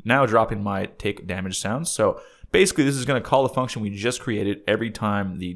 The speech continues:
take damage function is called. And as you know, that happens whenever our player or enemy is taking damage from a weapon or an event or some kind of thing that's happening in the scene. So basically, anytime a damage collider, uh, contacts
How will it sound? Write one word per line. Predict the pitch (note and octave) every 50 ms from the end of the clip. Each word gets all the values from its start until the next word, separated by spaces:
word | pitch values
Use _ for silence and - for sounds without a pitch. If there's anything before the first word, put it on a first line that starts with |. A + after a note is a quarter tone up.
| - -
take | - - G2+ G2 F#2+ - - - - F#2+
damage | F2+ F2 F2 F2 F2 E2+ F2+ - -
function | - F2+ F#2 F#2+ - - E2+
is | - - D2 - -
called. | - - B2+ C3+ C3 A2
And | - -
as | F#2+ F#2
you | F2+ F2+
know, | F#2+ F#2+
that | F#2+ F#2+ F2
happens | G2 F#2 F2+ - F#2 F#2 F#2
whenever | F#2 F#2 F#2+ F#2 F#2+ -
our | - F2+ F2
player | - - - F#2+ F#2 F2
or | F2+ F2+
enemy | D#2+ F2 F2+ - F2+
is | - D#2+ -
taking | - G2 - F#2+ F#2
damage | F#2+ F#2 F#2 F#2 -
from | -
a | F2+ F2+
weapon | G2 G#2 G2+ A2+ G2+ F#2
or | - - F2+
an | F2+ F2+
event | G#2 B2+ F3 - - - - -
or | - - - F2
some | - - G2 G2
kind | - - F2+
of | F#2+ -
thing | - A#2+ G#2+ G2+
that's | F#2+ - -
happening | G2 F2+ F2 F#2+ F#2
in | -
the | -
scene. | - - D3+ D3+ D3 - - - - - - - -
So | - - - C3+ C3 B2 A2 G2 - - -
basically, | C3+ C#3+ C#3 - - G#2+
anytime | G2+ A2+ A2+ G2+
a | F#2
damage | F2+ F#2 F#2 F#2 F#2 - -
collider, | - C2+ - E2 D#2 - - -
uh, | - - -
contacts | - - - E2 E2+ - - D2 - - - - -